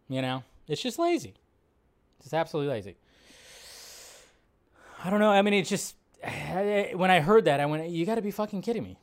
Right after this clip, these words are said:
You gotta be fucking kidding me." It's like, come on, man. I mean, you, you, you created so much great music in the eighties, seventies, eighties, nineties, and then now you're just being lazy. And it's like, 'cause he knows he's gonna get a paycheck, and they're gonna hire him because they want his name on there. I mean, I guess that's, like, good on him, but at the same time, I'm like, "Jesus Christ, man.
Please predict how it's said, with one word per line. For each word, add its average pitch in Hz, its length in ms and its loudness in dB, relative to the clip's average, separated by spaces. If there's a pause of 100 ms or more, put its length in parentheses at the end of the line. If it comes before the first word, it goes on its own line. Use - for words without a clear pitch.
You 151 100 -8
gotta 220 140 0
be 214 60 -4
fucking 196 280 -4
kidding 208 200 -4
me." 113 100 -6
It's 110 100 -12
like, 143 100 -6
come 214 120 -4
on, 170 160 -2
man. 135 300 -6
I 139 60 -10
mean, 170 200 -4
you, 170 120 -6
you, 170 240 -6
you 170 140 -6
created 208 340 0
so - 140 -4
much 202 220 -4
great 196 200 -2
music 180 280 -4
in 170 60 -8
the 156 120 -6
eighties, 175 480 -4
seventies, 190 340 -2
eighties, 175 300 -2
nineties, 175 460 -4 (300)
and 151 120 -4
then 165 140 -2
now 160 140 -2
you're 180 160 -2
just 151 180 -6
being 175 180 -4
lazy. 170 460 -6
And - 80 -16
it's 135 100 -10
like, 170 140 -4
'cause 165 140 -4
he 175 100 -2
knows 175 240 -2
he's 156 100 -6
gonna 160 160 -2
get 151 100 -4
a 156 60 -2
paycheck, 175 460 -2 (200)
and 151 160 -2
they're 160 100 0
gonna 156 140 0
hire 165 340 0
him 147 120 -4
because 147 240 -6
they 156 80 0
want 139 240 -2
his 127 200 -4
name 143 320 -4
on 107 120 -8
there. 95 240 -14 (360)
I 131 40 -10
mean, 131 100 -4
I 135 40 0
guess 160 240 0
that's, 147 220 0
like, 131 180 -2
good 156 160 2
on 156 160 0
him, 165 240 -4
but 135 100 -4
at 127 80 -8
the - 60 -16
same 160 200 -6
time, 175 240 -4
I'm 151 100 -6
like, 127 200 -6
"Jesus 170 380 -10
Christ, 180 360 -4
man. 139 300 -6